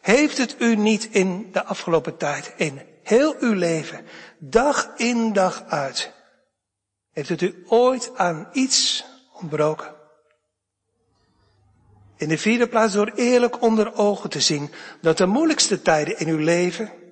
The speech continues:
om welke reden dan ook, dat ligt voor iedereen persoonlijk, maar dat de moeilijkste tijden in uw leven door de Heere bedoeld waren om u voor God te verootmoedigen.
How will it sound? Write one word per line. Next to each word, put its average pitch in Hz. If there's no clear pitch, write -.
om 233
welke 285
reden 214
dan 180
ook, 208
dat 190
ligt -
voor 240
iedereen 226
persoonlijk, 170
maar 165
dat 170
de 208
moeilijkste 269
tijden 214
in 165
uw 160
leven 196
door 175
de 165
Heere 196
bedoeld 175
waren 139
om 196
u 208
voor 190
God 247
te 143
verootmoedigen. 151